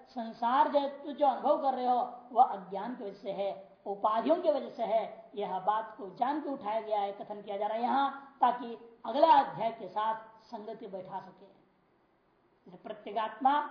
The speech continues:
बाह्य अंतःकरण वृत्तिम, वृत्ति वृत्ति मतौर अभेदात अंतःकरण, वृत्ति वृत्ति मान को अभेद करते हुए यहाँ पर कह दिया जा रहा है, व्यवहार करके कथन कर रहे। देखो, सैवम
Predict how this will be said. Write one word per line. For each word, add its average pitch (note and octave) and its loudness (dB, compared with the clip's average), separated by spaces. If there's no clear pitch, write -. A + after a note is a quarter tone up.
बाह्य B3+ 8
अंतःकरण C#4+ 2
वृत्तिम, A#3 -6
वृत्ति D4 -4
वृत्ति C#4 -6
मतौर B3 2
अभेदात C4+ 2
अंतःकरण, G3+ -14
वृत्ति D4 -6
वृत्ति - -10
मान A#3 -6
को A#3 -2
अभेद G#3+ -2
करते C4 0
हुए G3+ -8
यहाँ G3+ -8
पर G3+ -12
कह F#3 -10
दिया F#3 -12
जा F#3 -12
रहा F#3 -10
है, F3+ -10
व्यवहार F#3 -6
करके A3 -10
कथन G#3 -12
कर G3 -10
रहे। G3 -6
देखो, G3+ -8
सैवम C#4+ 2